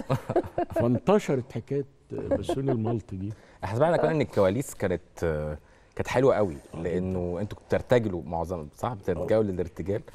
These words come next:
Speaker 2: مش
Speaker 3: وس-،
Speaker 2: دايمًا.
Speaker 3: وسمعت،
Speaker 2: لا،
Speaker 3: مش
Speaker 2: مش
Speaker 3: دايمًا
Speaker 2: دايمًا.
Speaker 3: طبعًا، آه، بس، يعني، في بينكم حالة تفاعل خاص. وسمعنا إنه كمان المناطق اللي كنتوا بتصوروا فيها كانت بتبقى فيها حالات، يعني، مصر الجديدة، سمعت أنتوا وقفتوا ال-، مرة الدنيا في مصر الجديدة مثلًا.
Speaker 2: شارع كامل بسبب محمد ثروت.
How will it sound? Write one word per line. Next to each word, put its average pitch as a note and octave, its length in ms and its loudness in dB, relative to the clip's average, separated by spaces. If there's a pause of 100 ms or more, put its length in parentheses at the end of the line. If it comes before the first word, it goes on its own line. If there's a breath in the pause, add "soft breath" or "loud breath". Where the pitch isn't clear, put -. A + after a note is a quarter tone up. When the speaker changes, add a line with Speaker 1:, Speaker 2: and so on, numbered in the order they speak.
Speaker 2:
مش E2+ 140 -4
Speaker 3:
وس-، - 40 -6
Speaker 2:
دايمًا. G2 340 4
Speaker 3:
وسمعت، A#2 480 -2
Speaker 2:
لا، - 240 -4
Speaker 3:
مش F2 80 -6
Speaker 2:
مش E2+ 140 -4
Speaker 3:
دايمًا - 200 4
Speaker 2:
دايمًا. F2 120 -4
Speaker 3:
طبعًا، F2 240 2
آه، F2 180 -2
بس، - 300 -10
يعني، E2 380 -2 (260 loud breath)
في A2 120 -2
بينكم A#2 220 2
حالة A#2+ 180 0
تفاعل A2 320 0
خاص. - 260 -8
وسمعنا C3 280 0
إنه G#2+ 260 2
كمان A#2 260 -2
المناطق B2 300 2
اللي A2 100 -2
كنتوا F#2+ 240 -8
بتصوروا A#2 320 2
فيها C#3 200 2
كانت F2+ 220 -2
بتبقى - 240 -10
فيها A#2+ 140 -2
حالات، G2+ 280 -6
يعني، F#2 140 0
مصر G#2+ 260 -2
الجديدة، F#2 400 -2 (300 loud breath)
سمعت G#2 320 -2
أنتوا G2+ 220 2
وقفتوا - 400 -2
ال-، D2+ 320 -4 (360 loud breath)
مرة F#2+ 240 4
الدنيا F#2+ 320 2
في - 160 -4
مصر F2+ 240 -4
الجديدة E2+ 360 -2
مثلًا. E2+ 120 0
Speaker 2:
شارع B2 320 6
كامل A2+ 380 0
بسبب A2 340 0
محمد A2 340 -4
ثروت. F2+ 360 -2